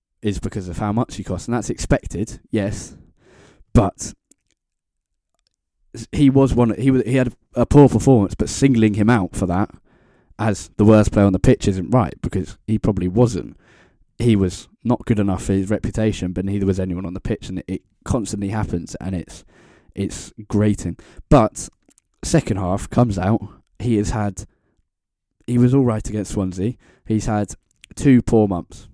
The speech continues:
you would say, and included in that, two shocking performances against Spurs and against Newcastle.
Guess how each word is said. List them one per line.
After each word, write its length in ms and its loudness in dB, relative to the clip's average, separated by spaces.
you 140 -4
would 100 -4
say, 320 -8
and 300 -6
included 500 2
in 140 -4
that, 180 -6
two 200 0
shocking 540 -4
performances 580 -8
against 260 -12
Spurs 480 -4
and 80 -10
against 240 -8
Newcastle. 580 -6